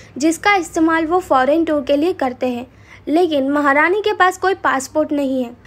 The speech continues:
इसकी वजह यह है कि ब्रिटेन के बाकी नागरिकों को वही पासपोर्ट जारी करती है। ऐसे में उन्हें खुद पासपोर्ट की ज़रूरत नहीं है। हालांकि ये बात अलग है कि उनके पास कुछ सीक्रेट दस्तावेज है।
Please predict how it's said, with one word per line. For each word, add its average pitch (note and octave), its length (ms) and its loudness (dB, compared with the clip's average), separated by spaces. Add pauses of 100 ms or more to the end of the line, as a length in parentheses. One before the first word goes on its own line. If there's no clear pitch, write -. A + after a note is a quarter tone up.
(180)
इसकी G4 320 2
वजह F#4+ 240 2
यह F#4 200 4
है C4+ 280 0 (260)
कि F4 80 -2
ब्रिटेन D4+ 420 0
के G4+ 120 -2
बाकी D4+ 420 0
नागरिकों D#4 580 0
को C4+ 220 -2 (240)
वही D4+ 280 4
पासपोर्ट E4 480 0
जारी C#4 360 -2
करती B3 400 -6
है। A#3 260 -14 (260)
ऐसे C#4+ 260 0
में G4 100 2
उन्हें G4 240 0
खुद F4+ 200 -4 (100)
पासपोर्ट C#4+ 420 -2
की F4+ 140 0
ज़रूरत C#4 400 0
नहीं D#4 340 2
है। A#3+ 180 -6 (160)
हालांकि D#4 440 2
ये F#4+ 220 4
बात F#4+ 320 0
अलग D#4+ 280 2
है C4+ 180 -4
कि E4 160 -6
उनके D4+ 420 -2
पास F4+ 280 -2
कुछ G4 280 -4
सीक्रेट D4 560 -4
दस्तावेज C#4+ 640 0
है। B3 140 -6